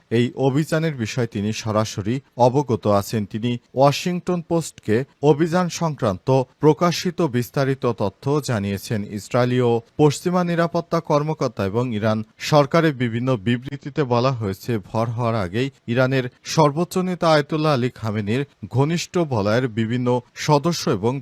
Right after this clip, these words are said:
পারমাণবিক কর্মসূচি গুরুত্বপূর্ণ ব্যক্তিরা নিহত হন। ইসরায়েলি এবং পশ্চিমা নিরাপত্তা কর্মকর্তা এবং সরকারের দেওয়া তথ্যে বলা হয়েছে, তাদের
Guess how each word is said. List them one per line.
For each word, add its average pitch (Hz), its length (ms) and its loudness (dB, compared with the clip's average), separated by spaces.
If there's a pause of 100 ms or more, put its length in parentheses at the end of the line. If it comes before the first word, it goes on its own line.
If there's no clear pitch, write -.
পারমাণবিক 127 560 0 (140)
কর্মসূচি 120 600 0 (120)
গুরুত্বপূর্ণ 143 560 -4 (440)
ব্যক্তিরা 117 400 2 (140)
নিহত 107 260 -4 (100)
হন। 110 160 0 (180)
ইসরায়েলি 131 460 2
এবং 98 140 -2 (200)
পশ্চিমা 143 440 0 (280)
নিরাপত্তা 175 520 2 (100)
কর্মকর্তা 180 480 0 (100)
এবং 160 120 0 (200)
সরকারের 135 480 0 (320)
দেওয়া 135 180 6 (200)
তথ্যে 151 300 0 (100)
বলা 175 260 2
হয়েছে, 117 260 -2 (140)
তাদের 120 220 2